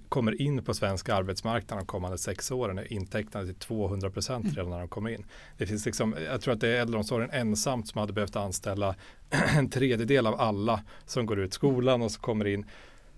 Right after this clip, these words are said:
Speaker 1: Och så ser det inte ut idag. Alltså så här, och en viktig del i svaret på vad man ska göra åt det för att kunna klara välfärden överhuvudtaget, det är ju att vara en attraktivare arbetsgivare. Och i det är ju förutsättningar för medarbetare och chef, de hänger helt ihop,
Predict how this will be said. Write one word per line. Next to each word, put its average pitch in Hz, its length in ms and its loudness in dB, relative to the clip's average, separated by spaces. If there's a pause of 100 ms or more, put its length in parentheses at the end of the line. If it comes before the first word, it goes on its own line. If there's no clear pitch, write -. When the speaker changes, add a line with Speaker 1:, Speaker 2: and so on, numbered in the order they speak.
(300)
Speaker 1:
Och 123 120 2
så 117 100 4
ser 139 140 6
det 120 60 6
inte 110 140 0
ut 127 420 0 (280)
idag. 98 340 0 (180)
Alltså 123 220 -2
så - 80 2
här, 98 300 -2
och 135 160 6
en 117 260 0
viktig 147 460 -2
del 120 280 4
i 107 40 2
svaret 139 420 2
på 117 60 -4
vad 98 60 -2
man 95 80 -2
ska 104 140 -2
göra 98 120 2
åt 151 220 -2
det 104 100 -2
för 110 100 -4
att - 40 -4
kunna 104 140 -2
klara 95 240 2
välfärden 110 720 0
överhuvudtaget, 101 640 -4
det 147 80 2
är 135 40 6
ju 110 80 4
att 104 140 -2
vara 92 120 -2
en 98 60 -4
attraktivare 98 640 -4
arbetsgivare. 98 640 -4 (320)
Och 127 100 4
i 120 40 6
det 131 220 8
är 107 120 2
ju 113 100 2
förutsättningar 101 560 -4
för 104 80 -8
medarbetare 98 640 -4
och 90 60 -6
chef, 113 380 -2 (320)
de 113 160 0
hänger 92 320 -4
helt 151 280 2
ihop, 127 380 0